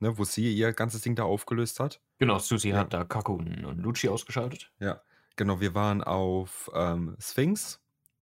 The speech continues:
Speaker 2: Mhm.
Speaker 1: äh, wo, wo, äh, Ding hier entführt wurde. Ähm,
Speaker 2: Weevil?
Speaker 1: Weevil entführt wurde.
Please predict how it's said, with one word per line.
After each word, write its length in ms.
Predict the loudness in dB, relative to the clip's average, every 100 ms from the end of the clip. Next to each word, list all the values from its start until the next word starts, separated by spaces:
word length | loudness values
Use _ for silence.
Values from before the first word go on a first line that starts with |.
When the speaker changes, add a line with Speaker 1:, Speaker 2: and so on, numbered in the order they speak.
| -2
Speaker 2:
Mhm. 100 | 2
Speaker 1:
äh, 520 | 2 2 0 -2 -2
wo, 340 | 0 0 0
wo, 360 | -2 0 0 -2
äh, 480 | -4 -4 -4 -6 -10 -14 _
Ding 120 | -2
hier 120 | 0 0
entführt 420 | 0 0 -2 0
wurde. 280 | -2 -2 -4 _ _ _ _ _ _ _ _ _ -8
Ähm, 320 | -4 -2 0
Speaker 2:
Weevil? 340 | 2 4 2 -2 _ 0
Speaker 1:
Weevil 240 | 2 2
entführt 400 | 0 0 -2 -2
wurde. 340 | 0 0 0